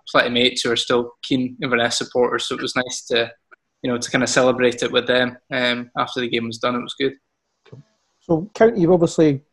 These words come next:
Speaker 2: they've been our main rivals, but for, you know, a long period of time, a good few seasons as we went through the leagues, Livingston, Charlie, were, were our, were our main rivals really for titles and, you know, for promotion pushes.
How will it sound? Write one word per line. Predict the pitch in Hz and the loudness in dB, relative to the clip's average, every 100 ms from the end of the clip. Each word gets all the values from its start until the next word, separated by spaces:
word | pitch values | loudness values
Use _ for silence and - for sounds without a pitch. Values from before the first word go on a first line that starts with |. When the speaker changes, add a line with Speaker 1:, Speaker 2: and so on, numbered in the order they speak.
| _ - | _ -4
Speaker 2:
they've | 156 | 0
been | 147 151 | 2 2
our | 143 135 | 2 0
main | 156 143 | 0 4
rivals, | 151 165 160 139 | 8 8 6 2
but | 151 - | -4 -4
for, | - 147 143 | 0 0 0
you | 175 | 0
know, | 147 143 | 0 4
a | |
long | 165 196 | 4 4
period | 196 170 139 | 2 0 0
of | 127 | -2
time, | 185 190 | -4 -2
a | 151 | 0
good | 165 160 | -2 -2
few | 151 | -4
seasons | 135 175 170 147 | -6 -4 -4 -4
as | 135 | -4
we | |
went | 139 147 151 | 0 0 -2
through | - 156 | -2 0
the | 143 | 0
leagues, | 175 147 135 - - - _ | 0 -2 -8 -16 -20 -20 _
Livingston, | 170 185 202 - 214 170 135 - _ | 6 6 6 4 4 4 0 -8 _
Charlie, | - 160 151 147 | 4 8 8 8
were, | 143 147 139 135 - - - | 8 6 6 2 -4 -20 0
were | 151 147 | 4 6
our, | 143 143 - | 6 4 0
were | 147 | 4
our | 143 139 | 4 4
main | 143 143 | 2 4
rivals | 147 139 131 131 | 4 4 0 0
really | 180 160 | 2 2
for | 143 151 135 - _ _ _ - | 2 0 0 -2 _ _ _ 2
titles | 180 165 165 143 | 2 4 0 2
and, | 143 135 127 - | 0 -2 -4 -6
you | 147 | -2
know, | 135 | -2
for | 131 139 127 - _ _ _ - | -2 -4 -4 -8 _ _ _ 0
promotion | 156 165 - 190 | 2 2 2 0
pushes. | - 185 151 127 | 0 0 0 -2